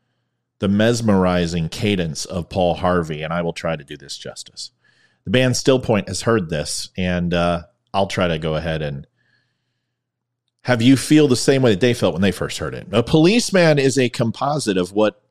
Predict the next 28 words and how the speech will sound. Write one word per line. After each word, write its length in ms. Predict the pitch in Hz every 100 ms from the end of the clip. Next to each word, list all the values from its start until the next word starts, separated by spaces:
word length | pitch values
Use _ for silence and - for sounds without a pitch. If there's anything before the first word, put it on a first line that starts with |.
| _
all 280 | 110 131 127
men 240 | 110 104 -
are, 260 | 82 85 82
I 100 | 80
guess, 580 | 101 71 - - - - -
a 80 | 92
mingling 500 | 98 104 104 107 101
of 120 | 92
saint 460 | - 120 117 117 -
and 280 | 113 143 135
sinner, 460 | - 160 - - _ _ _ _ _ _ _ _ 87
dust 500 | 95 110 117 - - - _ _
and 240 | 98 92 85
deity. 560 | 95 85 - 64 - _ _ _ _ _ _ - - _ _
Cold 300 | - 175 160
statistics 920 | - 131 170 185 - 101 - - - - _
wave 420 | 92 123 131 131
the 80 | 113
fan 400 | - 123 117 92
over 240 | 95 90 85
stinkers, 680 | - 127 117 67 69 -
underscore 580 | 87 92 101 - 101 98
instances 720 | 110 107 - 104 - 110 107
of 100 | 104
dishonesty 800 | 95 101 - 107 107 - 113 117
and 160 | 113 101
brutality 680 | 98 95 - 120 87 80 80
because 540 | 92 - 104 98 -